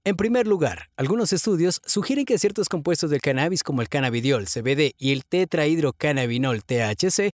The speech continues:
podrían tener propiedades que ayuden a controlar el dolor y la inflamación, dos problemas comunes en pacientes con cáncer. Esto podría mejorar significativamente la calidad de vida de los pacientes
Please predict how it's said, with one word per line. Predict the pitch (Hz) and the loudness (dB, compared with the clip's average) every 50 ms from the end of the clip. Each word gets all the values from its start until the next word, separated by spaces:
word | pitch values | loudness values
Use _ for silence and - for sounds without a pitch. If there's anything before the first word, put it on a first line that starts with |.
| _ _ _ | _ _ _
podrían | - 202 208 262 294 294 277 | -2 0 0 2 0 0 0
tener | 233 226 214 226 220 | 0 0 0 0 0
propiedades | 202 220 196 - 190 185 196 202 202 208 - | 0 0 0 0 0 0 2 0 0 0 0
que | - 196 | 0 0
ayuden | 180 165 156 214 214 180 170 - - - | 0 2 2 2 2 2 0 0 -2 -2
a | 180 175 | -2 -2
controlar | - - 185 180 165 - 175 175 165 165 180 180 | 0 0 -2 -2 0 0 0 0 2 2 2 2
el | 175 160 143 | 2 0 0
dolor | 135 131 131 147 165 - - | 0 2 2 2 0 0 -2
y | - 220 233 226 | -4 -2 -2 0
la | 196 175 151 | 2 2 2
inflamación, | 143 131 117 - 139 131 127 127 123 - - 131 107 85 80 - _ _ _ _ _ | 0 0 0 0 0 0 2 2 0 2 0 0 -2 -2 -6 -12 _ _ _ _ _
dos | - 139 131 - | -4 -2 -2 -2
problemas | - 160 175 180 175 170 180 175 | 0 0 2 2 2 2 0 0
comunes | - 240 233 220 214 208 208 208 - - - | 0 0 0 2 0 0 0 -2 -2 -2 -2
en | 190 175 | -4 -2
pacientes | - 160 127 - 156 160 147 151 135 - | 0 -2 0 2 0 0 0 0 -4 -2
con | - 131 117 | -2 -4 -4
cáncer. | - 127 87 80 78 - - - - - _ _ _ _ _ _ - | -2 -4 -4 -2 -4 -4 -4 -4 -14 -20 _ _ _ _ _ _ -2
Esto | 170 156 - - 175 175 | -2 -2 0 0 0 -2
podría | 170 - 180 160 170 196 202 196 | 0 0 0 0 2 2 2 2
mejorar | 185 175 - 175 175 190 190 | 2 0 0 2 2 2 2
significativamente | - - 180 185 175 156 - 170 - 165 - - 208 202 190 185 190 190 - 196 | 2 0 0 0 -2 -2 -2 -2 -2 -2 0 0 0 0 2 0 0 -2 0 0
la | 196 180 | 0 0
calidad | - 180 165 147 135 139 160 160 | 0 0 0 0 0 0 0 0
de | 139 151 143 | 0 0 0
vida | 156 185 175 151 123 | 0 0 0 0 0
de | 117 110 | 0 -2
los | 117 - | -2 -2
pacientes | - 151 - - 185 156 131 - 180 - | 0 0 0 2 2 0 2 0 0 0